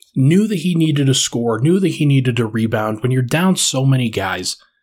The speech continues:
sometimes it's gotta be you to step up, and he was a great example setter for the rest of the team. Perhaps so much so that everybody looked at him, thought that he was gonna get to fifty points, thirty rebounds, and fifteen assists,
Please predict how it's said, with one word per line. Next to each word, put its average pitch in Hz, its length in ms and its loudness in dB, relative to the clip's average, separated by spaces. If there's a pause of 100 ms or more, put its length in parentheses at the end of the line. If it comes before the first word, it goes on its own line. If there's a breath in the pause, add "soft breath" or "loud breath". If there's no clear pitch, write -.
(140 soft breath)
sometimes 170 540 -2
it's 127 100 -2
gotta 123 240 -2
be 110 100 -6
you 110 200 -2
to 107 80 0
step - 340 -6
up, 90 220 -14
and 95 100 -16
he 175 300 -2
was 151 420 -4 (340 loud breath)
a 107 220 -8
great 127 640 -4 (400)
example 120 640 -2
setter - 580 -6 (560)
for 117 280 -2
the 113 80 2
rest 113 240 -2
of 110 80 -2
the 117 80 -6
team. 147 320 -6 (800)
Perhaps 165 340 -2
so 156 160 0
much 135 220 0
so 123 240 0
that 131 220 -2 (500)
everybody 135 380 2
looked 180 260 0
at 107 80 -2
him, 135 240 -4 (260)
thought 156 320 -4
that 139 120 0
he 143 60 2
was 127 140 2
gonna 135 180 0
get 123 200 -2
to 113 80 -4
fifty - 500 -6
points, 131 400 -4
thirty 127 320 -2
rebounds, 120 480 0
and 104 160 -8
fifteen 131 400 -2
assists, - 640 -2